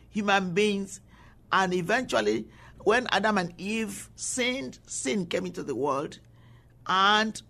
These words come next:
we were languishing, wallowing in sin, in death, no hope.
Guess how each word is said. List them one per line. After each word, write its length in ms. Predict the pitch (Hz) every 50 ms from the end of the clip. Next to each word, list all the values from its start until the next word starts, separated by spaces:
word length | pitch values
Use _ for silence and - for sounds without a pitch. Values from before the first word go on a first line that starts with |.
| - -
we 200 | 190 202 202 208
were 380 | 196 185 196 202 196 190 190
languishing, 840 | 190 190 196 220 233 254 247 233 247 247 - - - 233 233 226 226 - - - - -
wallowing 680 | 160 175 202 208 226 226 220 220 233 240 240 247 247 - - - - - - - - - -
in 240 | 190 190 180 175
sin, 640 | 170 - - - 240 233 240 240 247 254 262 247 - - - - - - - -
in 280 | 190 185 170 165 151
death, 400 | 147 214 220 247 262 254 - - 143
no 180 | 180 190 185
hope. 500 | 247 254 233 233 254 269 262 269 - -